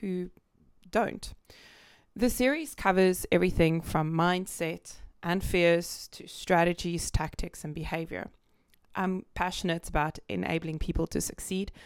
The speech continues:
and I'm a total customer advocate, so customer experience is always top of mind for me. I believe that when we center our businesses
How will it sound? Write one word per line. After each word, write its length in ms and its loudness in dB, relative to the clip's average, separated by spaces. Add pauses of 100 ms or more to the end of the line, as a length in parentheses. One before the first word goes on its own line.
(380)
and 120 2
I'm 100 6
a 40 4
total 320 6
customer 400 0
advocate, 460 2
so 440 -2
customer 340 -2
experience 520 0
is 280 -8
always 280 -4
top 160 2
of 120 6
mind 260 0
for 100 -6
me. 180 -6 (760)
I 60 6
believe 380 6
that 400 4
when 300 2
we 120 2
center 480 2
our 140 6
businesses 840 -2